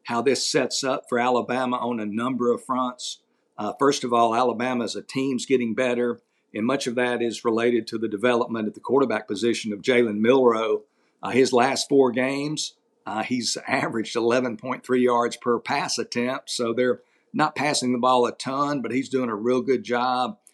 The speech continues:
taking care of the football better in those last four games, six touchdowns against only two interceptions. And you talked about the rare revenge spot for Nick Saban. I think he's got still a pretty good memory, and he remembers that fifty-two forty-nine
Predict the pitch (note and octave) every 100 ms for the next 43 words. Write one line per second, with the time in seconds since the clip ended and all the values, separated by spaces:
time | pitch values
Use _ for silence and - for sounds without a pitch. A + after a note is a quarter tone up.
0 | _ - C#3 B2 C3+ C#3 B2 A#2+ C#3 C3+
1 | B2 A#2+ B2 B2 A#2 A#2 A2+ B2+ B2 -
2 | C3 A2+ B2 B2+ A2 - C#3+ - C3 B2+
3 | C3 B2+ A#2+ A2 A#2 A#2+ A#2+ A#2 - C#3
4 | B2+ A#2 - C#3 C3+ - A2+ A2 - _
5 | _ _ _ A#2 C3 C3+ C3 C3 B2+ B2
6 | A#2+ A2+ C3 C3+ A#2 A2 C3+ D3 D3 -
7 | - B2+ B2 - B2 A#2+ - - C3 C3+
8 | B2+ B2+ E3 C4 G3 D#3+ E3+ D#3 - _
9 | _ - - F3 D#3+ B2 - E3 D3 C#3+
10 | C3 A#2+ C#3 D3 D3 D3 C#3 A#2+ D3 C3
11 | B2+ C#3+ B2 C3+ B2+ - C#3+ A#2 A#2 C3+
12 | B2+ C#3 C3 B2 A#2+ A#2+ A#2+ G#2+